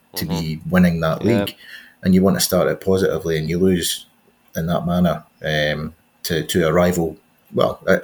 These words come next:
Speaker 1: a team you would expect, you know, could be up there for promotion as well. Uh, so that's a, that was potentially a real downer, but the way they've come back and, and, and obviously went away to Raith and won, and then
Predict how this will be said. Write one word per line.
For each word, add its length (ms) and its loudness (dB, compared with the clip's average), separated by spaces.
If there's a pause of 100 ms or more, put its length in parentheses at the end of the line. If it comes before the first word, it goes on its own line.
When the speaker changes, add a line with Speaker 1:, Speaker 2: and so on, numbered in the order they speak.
Speaker 1:
a 40 -4
team 220 0
you 80 0
would 100 -6
expect, 420 -6
you 120 -10
know, 80 -6
could 220 -6
be 140 0
up 160 2
there 180 -4 (160)
for 140 -18
promotion 480 0
as 120 -6
well. 320 0 (640)
Uh, 220 4
so 180 -2
that's 240 4
a, 120 2
that 140 4
was 200 -4 (120)
potentially 600 2
a 80 2
real 160 4
downer, 380 2
but 160 -4
the 100 -2
way 140 2
they've 180 4
come 240 -4
back 300 -2
and, 240 -6
and, 260 -12
and 100 -14
obviously 300 -12
went 180 -8
away 200 -10
to 80 -12
Raith 300 -6
and 200 -14
won, 240 -4
and 140 -12
then 240 -6